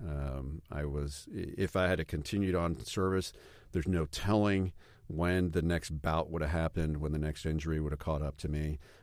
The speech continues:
Uh, my soldiers didn't deserve that. The Army didn't deserve that. And so we made the choice to, to go ahead and retire, and, and my wife and I talked about it for not all that long. It was really kind of a,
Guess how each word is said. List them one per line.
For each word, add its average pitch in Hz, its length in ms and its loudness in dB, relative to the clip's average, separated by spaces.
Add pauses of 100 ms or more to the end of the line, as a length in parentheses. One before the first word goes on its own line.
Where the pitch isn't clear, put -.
(120)
Uh, 76 240 0
my 82 180 0
soldiers 78 440 -2
didn't 71 200 -2
deserve 73 380 -2
that. 73 300 0 (140)
The 69 100 -2
Army 69 200 -2
didn't 69 220 -6
deserve 71 340 -6
that. 71 220 -4
And 73 100 -4
so 78 240 0 (440)
we 110 80 6
made 113 160 10
the 113 60 2
choice 120 300 6
to, 113 380 6 (160)
to 98 180 4
go 95 160 4
ahead 101 180 6
and 98 80 4
retire, 104 640 4
and, 80 380 0
and 85 180 -2
my 78 100 0
wife 82 320 0
and 85 80 2
I 85 80 2
talked 78 340 -2
about 80 220 0
it 104 100 -4
for 123 300 -2 (380)
not 170 220 4
all 202 180 6
that 175 220 4
long. 143 460 2 (140)
It 107 160 2
was - 360 0
really 151 280 0
kind 127 220 0
of 123 100 0
a, 127 260 2